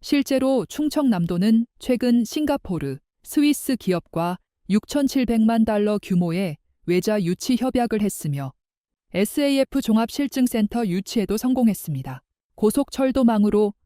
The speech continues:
수도권과 연결시 투자 유치가 더 활발해질 것이라고 했습니다.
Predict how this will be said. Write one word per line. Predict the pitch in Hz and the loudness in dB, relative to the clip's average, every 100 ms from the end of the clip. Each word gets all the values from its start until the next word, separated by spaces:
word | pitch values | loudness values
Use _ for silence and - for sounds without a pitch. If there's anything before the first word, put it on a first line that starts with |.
| - | -16
수도권과 | - 277 - 240 220 214 214 226 _ | -2 -2 0 0 2 0 -2 -4 _
연결시 | 165 180 202 247 247 - | 0 2 4 2 0 -2
투자 | 240 - 262 233 | -4 -2 0 0
유치가 | 165 - 151 175 190 - _ - | -2 -6 -6 -4 -4 -8 _ -6
더 | 185 185 196 | -2 0 0
활발해질 | 254 269 269 254 233 220 | 0 0 2 0 0 -2
것이라고 | - 180 165 143 175 | -2 -6 -6 -8 -6
했습니다. | 185 - 160 139 139 131 | -6 -4 -6 -6 -8 -14